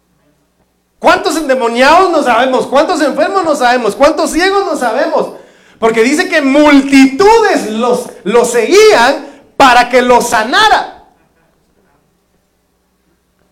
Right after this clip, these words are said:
Entonces, desde ese entonces empezó el proceso de reivindicación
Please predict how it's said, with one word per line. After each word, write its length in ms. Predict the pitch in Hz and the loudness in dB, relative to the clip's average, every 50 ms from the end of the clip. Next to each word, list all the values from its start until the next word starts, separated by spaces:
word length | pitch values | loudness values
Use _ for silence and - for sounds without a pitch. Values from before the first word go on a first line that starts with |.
| _ _ _ _ _ _ _ _ - | _ _ _ _ _ _ _ _ -2
Entonces, 480 | 269 311 302 311 359 392 392 427 403 | -2 -2 2 2 2 4 4 2 2
desde 360 | 392 330 302 302 311 302 320 381 | 2 2 0 2 2 2 2 2
ese 160 | 381 392 403 | 2 2 2
entonces 560 | 392 349 370 381 415 415 415 403 - 349 320 | 2 2 2 2 2 4 2 0 2 2 2
empezó 420 | 285 240 208 - 262 247 - 330 370 | 0 2 2 0 0 0 0 0 0
el 120 | 403 415 415 | 0 0 0
proceso 480 | - 320 311 285 320 370 359 381 403 | 2 0 2 2 0 0 0 0 2
de 140 | 381 330 302 | 2 4 4
reivindicación 1000 | 285 294 302 285 269 262 294 285 277 240 294 285 285 262 247 - - - 370 415 | 4 4 2 2 0 0 -2 -2 -2 -2 -2 -2 0 0 0 0 -2 0 2 2